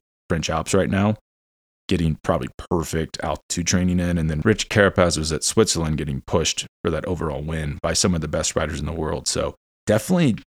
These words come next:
definitely not the best preparation there.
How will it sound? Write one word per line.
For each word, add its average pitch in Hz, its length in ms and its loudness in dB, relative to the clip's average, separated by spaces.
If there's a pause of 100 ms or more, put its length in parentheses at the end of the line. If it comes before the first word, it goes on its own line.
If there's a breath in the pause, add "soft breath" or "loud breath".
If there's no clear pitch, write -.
definitely 147 420 2
not 107 480 6
the 92 100 4
best 95 280 2
preparation 76 680 0
there. - 300 -8